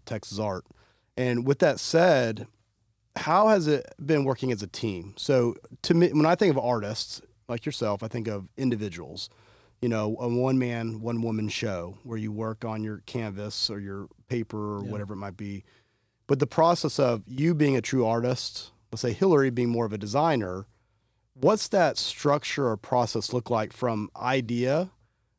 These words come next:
Speaker 1: um, collaborative ideas to putting it on paper and as it, you go to a final product that is being worn or utilized by a customer?
Speaker 2: Right. I think, um, you know,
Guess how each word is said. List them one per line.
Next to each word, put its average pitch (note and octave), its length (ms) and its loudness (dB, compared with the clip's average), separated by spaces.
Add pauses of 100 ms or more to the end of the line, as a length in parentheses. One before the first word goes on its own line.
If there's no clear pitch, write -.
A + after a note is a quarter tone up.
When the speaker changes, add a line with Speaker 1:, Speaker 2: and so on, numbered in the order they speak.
Speaker 1:
um, G#2+ 320 -2
collaborative B2+ 540 0
ideas A#2+ 640 -2
to A2 760 -4 (600)
putting B2+ 220 0
it A2 100 -2
on F#2+ 160 -6
paper C#3 600 0
and A2+ 200 -4
as G#2+ 240 -4
it, A2 140 -8
you A#2 280 -2
go A2+ 300 0
to G#2+ 280 -4
a F#2+ 40 -6
final G2+ 240 -4
product G2+ 460 -4
that F#2 220 -8 (260)
is A2+ 200 -6
being A#2+ 460 -4
worn A2+ 420 -2
or G#2 220 -6
utilized G2+ 640 -6
by F#2+ 140 -8
a F2+ 80 -8
customer? E2+ 520 -10 (120)
Speaker 2:
Right. A#2+ 340 -8 (540)
I F#3 120 -2
think, F3 420 -2
um, B2 400 -4 (1160)
you D#3 140 -10
know, A#2+ 380 -4